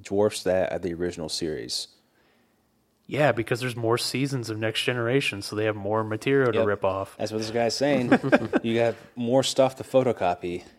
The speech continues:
Speaker 2: You know, it was really funny. Uh, you, if you guys remember when, uh, the first J J Trek came out in two thousand nine, they went on this, like, comic book binge where they took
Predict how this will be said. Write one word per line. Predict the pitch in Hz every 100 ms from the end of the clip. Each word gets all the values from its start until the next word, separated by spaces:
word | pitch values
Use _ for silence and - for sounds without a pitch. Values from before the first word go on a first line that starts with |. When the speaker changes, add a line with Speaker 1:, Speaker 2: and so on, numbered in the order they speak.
| _
Speaker 2:
You | -
know, | 156 156
it |
was | 143
really | 151 160
funny. | - 131 127 110 -
Uh, | 113 104
you, | 107 123 -
if | 127 127
you |
guys | 135 135 123
remember | 110 110 113
when, | 104 107 101 101 _ _ _ _ -
uh, | 113 98 95 117 123 -
the | 123 107 110
first | - 120 120 -
J | 104
J | 107 110
Trek | 107 117 113
came | - 113 117
out | 107
in | 104
two | 120
thousand | 107 110 110 98
nine, | 98 104 110
they | 107
went | 120 135
on | 117
this, | 107 -
like, | 107 90
comic | - - 117 107 -
book | 104 - 98
binge | 101 107 107 110 - - - -
where | 107 101
they | 110
took | 117 139 127 -